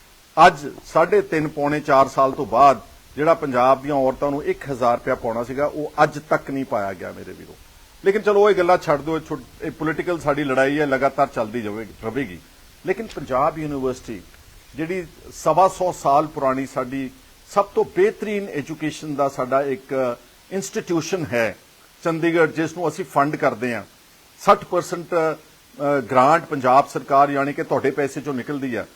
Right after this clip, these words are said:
ਤੇ ਜੇ ਉੱਥੇ ਵੀ ਸਾਡੇ ਨਾਲ ਵਿਤਕਰਾ ਹੋਵੇ ਤਾਂ ਸਾਡੀ ਆਪਣੀ ਚੁਣੀ ਹੋਈ ਸਰਕਾਰ ਬੋਲੇ ਹੀ ਕੁਛ ਨਾ,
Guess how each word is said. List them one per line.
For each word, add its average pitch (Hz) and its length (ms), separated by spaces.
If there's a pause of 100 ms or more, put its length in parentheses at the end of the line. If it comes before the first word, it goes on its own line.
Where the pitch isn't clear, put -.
(360)
ਤੇ 185 80
ਜੇ 180 120
ਉੱਥੇ 196 260
ਵੀ 240 80
ਸਾਡੇ 180 260
ਨਾਲ 175 140
ਵਿਤਕਰਾ 147 320
ਹੋਵੇ 131 260
ਤਾਂ 156 120
ਸਾਡੀ 165 280
ਆਪਣੀ 180 280
ਚੁਣੀ 175 220
ਹੋਈ 180 140
ਸਰਕਾਰ 160 320
ਬੋਲੇ 143 400
ਹੀ 233 60
ਕੁਛ 226 240
ਨਾ, 196 100